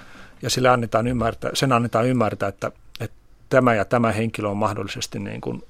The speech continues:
myyrä organisaatiossa ja pahisten puolella ja tekee jotakin asiaa auttaakseen terroristeja.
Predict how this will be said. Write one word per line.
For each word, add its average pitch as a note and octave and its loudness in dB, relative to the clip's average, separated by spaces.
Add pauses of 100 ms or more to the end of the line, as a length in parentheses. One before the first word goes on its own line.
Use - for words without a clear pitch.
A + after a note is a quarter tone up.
(600)
myyrä A#2 0 (180)
organisaatiossa A2 -4
ja G#2 -8 (640)
pahisten A2 4
puolella G#2+ 0
ja G2 -4
tekee G#2 -6
jotakin G#2 -6
asiaa G#2 -2 (1080)
auttaakseen A2 0
terroristeja. G#2+ -4